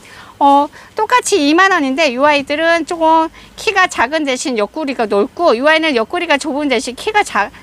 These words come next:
커요. 그래서 사이즈가, 어, 균일하지가 않습니다. 요 아이는 지름이 십일 점 오, 요 아이는 지름이 십일 점 오. 그런데 요 아이 키, 키 차이는 많이 나잖아요. 랜덤이에요. 요 아이는 십 센치, 옆에 요 아이는 십삼 점 오 센치.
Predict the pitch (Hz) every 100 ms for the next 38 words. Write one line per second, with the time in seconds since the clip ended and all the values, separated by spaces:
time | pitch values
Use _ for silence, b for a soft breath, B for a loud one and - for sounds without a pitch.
0 | - - 427 277 - - 269 302 262 370
1 | 403 381 320 302 - B B B 226 226
2 | 214 - B B B - 339 339 359 269
3 | 262 214 196 - 269 220 208 220 262 320
4 | 330 330 302 - 302 302 294 - 415 370
5 | - 269 277 359 370 247 269 262 330 381
6 | 415 _ B B - 285 285 302 359 349
7 | 370 339 269 214 185 - 302 277 254 269
8 | 254 240 - 494 - - - - 466 427
9 | 285 226 214 254 220 196 196 214 302 226
10 | - B B - 240 294 349 285 220 196
11 | 226 339 320 277 285 311 349 359 370 403
12 | - 302 - 302 226 240 392 294 262 294
13 | 277 269 285 349 359 - - 440 403 262
14 | 208 208 311 277 196